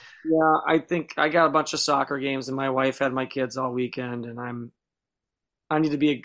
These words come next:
I need to be a good dad this weekend. I, I, here's the other thing that you guys would have really appreciated. I didn't think much about the consequences of my Saturday night wedding,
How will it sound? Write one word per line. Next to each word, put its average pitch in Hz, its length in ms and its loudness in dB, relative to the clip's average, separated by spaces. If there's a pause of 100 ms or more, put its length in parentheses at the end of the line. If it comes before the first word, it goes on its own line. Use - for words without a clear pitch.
I 160 40 2
need 185 80 4
to 208 60 2
be 190 160 2
a 170 40 4
good 156 260 2
dad 143 220 2
this 131 180 -6
weekend. 123 340 -6
I, 147 180 2
I, 170 260 2 (340)
here's 220 200 2
the 196 80 6
other 196 120 6
thing 180 160 -2
that 156 100 2
you 156 120 4
guys 156 160 0
would 143 80 -2
have 139 80 -2
really 139 200 -2
appreciated. 143 520 0
I 147 60 2
didn't 165 260 -2
think 160 180 -2
much 156 220 2
about 147 160 2
the 135 80 -4
consequences 139 760 -4
of 131 120 -2
my 123 360 -6 (340)
Saturday 139 440 0
night 135 200 -2
wedding, 135 420 -2